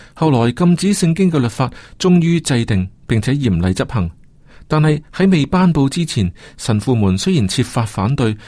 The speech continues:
發行聖經嘅機會仲係存在嘅。過咗冇幾耐，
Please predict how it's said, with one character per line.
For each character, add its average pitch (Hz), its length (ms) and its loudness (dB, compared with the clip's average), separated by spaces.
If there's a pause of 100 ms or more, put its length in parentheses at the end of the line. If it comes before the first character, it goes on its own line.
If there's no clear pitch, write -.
(160)
發 - 220 -4
行 95 280 -4
聖 123 180 0
經 135 180 0
嘅 113 100 -2
機 135 180 0
會 95 240 -2 (260)
仲 101 160 -2
係 92 140 0
存 87 180 -2
在 87 200 -4
嘅。 92 480 -2 (1300)
過 180 120 0
咗 190 80 2
冇 196 160 6
幾 160 120 2
耐， 180 280 2